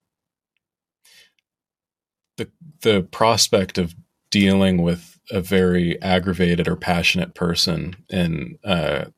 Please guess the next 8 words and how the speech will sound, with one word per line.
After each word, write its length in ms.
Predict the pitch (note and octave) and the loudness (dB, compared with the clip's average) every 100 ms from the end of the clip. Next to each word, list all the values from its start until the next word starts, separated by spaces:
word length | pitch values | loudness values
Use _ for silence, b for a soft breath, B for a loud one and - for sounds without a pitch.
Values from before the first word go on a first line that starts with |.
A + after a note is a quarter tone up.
| - | -8
in 140 | G2 | -2
a 80 | F2 | -2
cool, 440 | - G2 F2+ F2 - | -2 0 2 2 0
calm, 420 | - E2 E2 E2 | -2 0 0 -2
compassionate 800 | F#2 E2+ E2+ E2 - E2+ B1 - | -2 -2 -2 0 0 0 -2 -2
manner, 560 | E2+ E2+ E2 D#2 E2+ _ b b b b _ | 0 2 0 -2 -6 _ b b b b _
I 80 | F#2+ | -4
think, 440 | F#2 F2 D#2+ - | 0 0 -2 -6